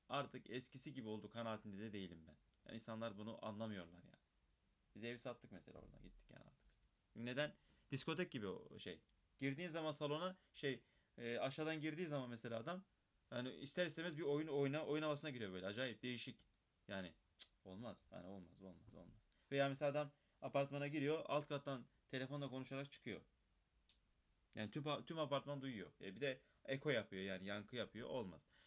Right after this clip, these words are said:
Yani ben artık insanların çok eskisi kadar saygılı olduğu kanaatinde değilim yani. Mesela ben mesela bağırarak ders anlatsam şöyle böyle yani ben, ben ders anlatıyorum bir de bak hani değil mi? Mesela ben buna hakkım var mı? Yok. Mesela ben belli bir desibelde ders anlatmak zorundayım. Bağıramam.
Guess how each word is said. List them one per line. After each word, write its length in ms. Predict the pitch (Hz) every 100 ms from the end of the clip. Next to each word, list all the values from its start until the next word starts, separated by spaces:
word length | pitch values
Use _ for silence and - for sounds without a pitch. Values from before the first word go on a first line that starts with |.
| -
Yani 220 | 139 123 - - _ - - _ _ _ _ _
ben 100 | 151
artık 240 | 156 180 180
insanların 440 | 156 160 147 156
çok 180 | 151 147
eskisi 300 | 147 139 -
kadar 200 | 151 139
saygılı 320 | 139 139 131
olduğu 200 | 131 117
kanaatinde 360 | 120 104 95 95
değilim 260 | 85 80
yani. 160 | 82 - - _
Mesela 240 | 135 139 156
ben 140 | 170
mesela 220 | 160 151
bağırarak 440 | 131 180 175 180 151
ders 200 | 175 156
anlatsam 360 | 165 151 165
şöyle 340 | 147 180 170 151
böyle 160 | 165
yani 200 | 160 151
ben, 120 | 143 147
ben 140 | 156
ders 220 | 156 160 160
anlatıyorum 360 | 127 113 104
bir 40 | 95
de 100 | 92
bak 120 | 90
hani 180 | 101 98
değil 100 | 160
mi? 140 | 110 _ _ _
Mesela 240 | 123 113 107
ben 160 | 127
buna 120 | 131 131
hakkım 280 | 135 139
var 120 | 143 139
mı? 120 | 151
Yok. 140 | 101 - _ _ _ _ _ _ _ -
Mesela 240 | 107 107
ben 160 | 117 127
belli 220 | 131 139
bir 60 | 135
desibelde 420 | 131 123 127 131
ders 200 | 117 104
anlatmak 360 | 101 90 92 -
zorundayım. 360 | 90 90 87
Bağıramam. 420 | 95 107 110 92